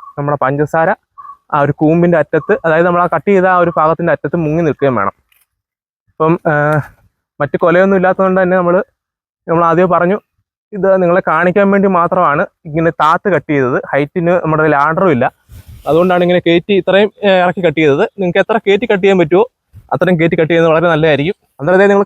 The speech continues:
കാണുന്നുണ്ടെങ്കിൽ നമ്മൾ വളരെ കൃത്യമായിട്ട് നമ്മുടെ ആ ഒരു പഞ്ചസാര മുങ്ങുന്ന രീതിയിൽ ഇത് കെട്ടി വെച്ചിട്ടുണ്ട്. ഒരു, ഏ, പ്ലാസ്റ്റിക് കവർ ഉണ്ടെങ്കിൽ അത്രയും നല്ലതായിരിക്കും, വെള്ളം ഇറങ്ങാതിരിക്കാൻ. നമ്മൾ, ഏ, വളരെ സിമ്പിളായിട്ട് ചെയ്ത എല്ലാവർക്കും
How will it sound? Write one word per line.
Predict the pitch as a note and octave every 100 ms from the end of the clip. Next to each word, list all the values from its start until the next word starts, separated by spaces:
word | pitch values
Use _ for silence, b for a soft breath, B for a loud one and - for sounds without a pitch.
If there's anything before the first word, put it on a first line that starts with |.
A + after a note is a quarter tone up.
| F3+
കാണുന്നുണ്ടെങ്കിൽ | F3+ G3+ F3+ F3+
നമ്മൾ | F3 F3
വളരെ | E3+ F3
കൃത്യമായിട്ട് | E3 - F#3+ F#3 F3+ F3+ E3
നമ്മുടെ | D3+ D#3+
ആ | D#3
ഒരു | D#3 E3+ D#3
പഞ്ചസാര | C#3+ D3+ D#3 D#3 D3
മുങ്ങുന്ന | D3+ D#3 D3
രീതിയിൽ | C3+ C#3 C3+ - C3
ഇത് | C3+
കെട്ടി | C3 - D3
വെച്ചിട്ടുണ്ട്. | C#3 C3 A#2+ C#3+ - B - E3
ഒരു, | A#3 - G3+
ഏ, | F#3
പ്ലാസ്റ്റിക് | F3+ F3+ G3 G3+ G3 F3+
കവർ | F3 E3+
ഉണ്ടെങ്കിൽ | E3 E3
അത്രയും | D#3 D3+
നല്ലതായിരിക്കും, | C#3+ D3 C#3 D3+
വെള്ളം | C#3 D#3 C#3
ഇറങ്ങാതിരിക്കാൻ. | C3 A2+ G#2+ - _ _ _ _
നമ്മൾ, | D3+ E3+ G#3 F3+
ഏ, | F3+ E3+
വളരെ | F3 G3+
സിമ്പിളായിട്ട് | F#3 F#3 G3 G3 G3+ F#3
ചെയ്ത | D#3+ D#3+ D3+
എല്ലാവർക്കും | D3+ D3+